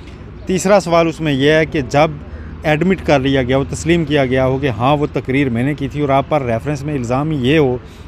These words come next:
कि आपने अपने code of conduct की खिलाफ वर्जी की,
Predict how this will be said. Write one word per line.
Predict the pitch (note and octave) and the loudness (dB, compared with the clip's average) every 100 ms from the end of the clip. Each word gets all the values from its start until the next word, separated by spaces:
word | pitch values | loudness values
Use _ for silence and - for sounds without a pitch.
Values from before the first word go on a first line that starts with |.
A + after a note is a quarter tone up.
| - | -6
कि | C#3 | 0
आपने | C3 C#3 C#3+ D3 D3 - - | 0 0 0 -2 -4 -6 -6
अपने | C3 C#3 | -6 -6
code | C3+ C#3 C#3+ | -4 -2 -2
of | - | -2
conduct | C3+ D3+ D#3+ | 0 0 0
की | D3+ | -4
खिलाफ | A#2 A2+ A2 | -4 -2 -2
वर्जी | A2 A2 B2 | -4 -4 -4
की, | G#2+ | -6